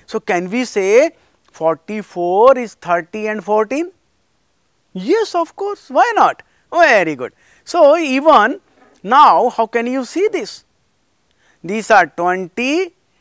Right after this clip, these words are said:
and these are again twenty and four. So, what is twenty and four? Twenty-four, and total are forty-four. So, how can we say these are twenty and twenty-four more makes forty-four?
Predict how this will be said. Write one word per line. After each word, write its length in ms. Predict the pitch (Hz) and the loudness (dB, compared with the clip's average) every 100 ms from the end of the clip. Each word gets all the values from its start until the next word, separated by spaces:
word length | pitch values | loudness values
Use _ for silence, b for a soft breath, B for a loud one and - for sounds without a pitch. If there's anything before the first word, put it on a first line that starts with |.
| _ | _
and 340 | 220 226 233 196 | -4 -2 -2 -4
these 200 | 208 196 | -2 2
are 180 | 190 | 2
again 380 | 185 175 175 156 | 2 -2 -6 -6
twenty 520 | 165 170 170 170 220 | -6 -6 -6 -8 -6
and 200 | 220 220 | -4 -6
four. 400 | - 302 330 202 - _ _ _ | -2 4 6 4 -2 _ _ _
So, 120 | 196 | -4
what 200 | 170 175 | -2 -4
is 120 | 208 | -6
twenty 400 | - 175 160 202 | -6 -6 -6 -6
and 200 | 220 220 | -6 -2
four? 360 | 233 247 320 349 _ _ | 2 6 6 4 _ _
Twenty-four, 1000 | - 160 143 151 151 - 240 262 247 240 233 b b - | -6 -4 -4 -8 -10 0 2 4 2 2 -2 b b -6
and 320 | 208 208 - | -4 -4 -2
total 380 | 214 220 254 254 | 0 0 2 4
are 160 | 247 | 4
forty-four. 880 | 247 302 - 269 233 240 226 226 226 _ _ | 2 -2 0 -6 -2 2 4 4 0 _ _
So, 180 | 190 | -8
how 200 | 127 127 | -6 -8
can 260 | 135 160 170 | -8 -8 -8
we 140 | 208 | -10
say 480 | 196 220 226 302 381 b b - | -4 0 2 2 -2 b b -12
these 220 | 175 160 | -6 -2
are 160 | 156 | -2
twenty 760 | 143 185 180 190 - 247 294 320 _ - | -2 -6 -6 -6 -10 -6 -4 -6 _ -16
and 240 | 156 151 | -14 -12
twenty-four 1000 | 156 151 - 190 - - 185 208 277 349 - _ - | -12 -12 -12 -14 -16 -8 -4 0 0 0 -8 _ -20
more 1000 | 143 147 156 160 160 160 151 147 131 _ _ 143 | -14 -8 -4 -4 -2 -4 -4 -6 -10 _ _ -14
makes 480 | 143 170 269 - _ _ | -10 -8 -8 -10 _ _
forty-four? 920 | - 139 131 - 151 - 233 339 330 | -10 -10 -10 -14 -16 -8 -8 -8 -12